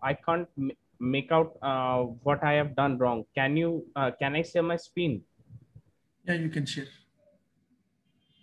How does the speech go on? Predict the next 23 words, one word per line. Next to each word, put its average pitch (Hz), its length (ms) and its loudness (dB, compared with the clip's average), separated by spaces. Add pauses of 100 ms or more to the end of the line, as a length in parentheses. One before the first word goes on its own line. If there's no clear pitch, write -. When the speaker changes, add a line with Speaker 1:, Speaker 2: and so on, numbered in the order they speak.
(760)
Speaker 2:
I 170 60 0
am 160 160 2
stopping 165 400 -4
my 147 260 -2 (280)
screen 156 200 -4
sharing. 180 400 -4 (100)
Yeah, 151 100 -2
you 139 80 -2
can 135 140 -4
share. - 260 -8 (4000)
Esther 247 600 6
has 208 400 6
sent 208 220 6
me 214 160 6
a 214 60 6
message 190 500 4
that 185 160 2
she 202 160 -2
is 175 60 0
not 185 240 4
getting 185 340 2
any 180 260 2
result. 156 280 0